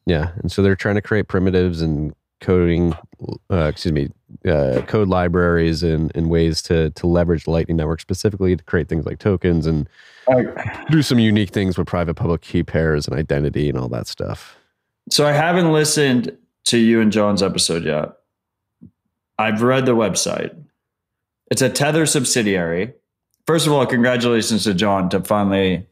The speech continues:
Speaker 2: having the public launch. I know he's been building up to it for a while. It seems to me the main goal of this company is to get Tether and other tokens on Lightning. Would you agree with that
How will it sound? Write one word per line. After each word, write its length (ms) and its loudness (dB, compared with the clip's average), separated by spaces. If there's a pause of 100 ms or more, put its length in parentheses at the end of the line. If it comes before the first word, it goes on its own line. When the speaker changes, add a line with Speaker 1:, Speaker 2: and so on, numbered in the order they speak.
(300)
Speaker 2:
having 280 0
the 80 2
public 320 0
launch. 320 2
I 40 2
know 160 2
he's 140 0
been 160 -2
building 260 2
up 180 0
to 100 0
it 120 -2
for 120 0
a 20 2
while. 400 0 (840)
It 120 0
seems 460 4
to 100 0
me 260 4
the 100 4
main 340 2
goal 320 4
of 100 2
this 140 2
company 480 0
is 260 -2
to 80 0
get 420 0 (220)
Tether 340 2
and 100 2
other 200 2
tokens 400 -2
on 140 0
Lightning. 400 -4 (400)
Would 180 0
you 200 2
agree 640 0
with 100 -12
that 540 -2